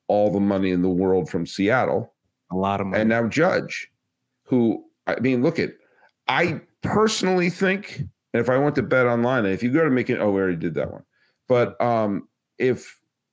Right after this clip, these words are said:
Speaker 1: I were to go to Bet Online, I would bet on him returning to New York,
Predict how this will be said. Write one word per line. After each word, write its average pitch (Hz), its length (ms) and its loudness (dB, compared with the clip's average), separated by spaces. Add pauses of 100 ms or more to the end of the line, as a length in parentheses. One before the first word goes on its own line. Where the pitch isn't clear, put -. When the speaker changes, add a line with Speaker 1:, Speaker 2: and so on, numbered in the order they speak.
(100)
Speaker 1:
I 131 140 2
were 135 120 2
to 123 80 2
go 139 200 2
to 156 80 0
Bet 104 200 2
Online, 82 520 -2 (320)
I 151 100 4
would 160 240 4
bet 143 260 2
on 120 140 0
him 113 160 0
returning 95 380 -4
to 92 120 -8
New 87 120 -2
York, - 420 -6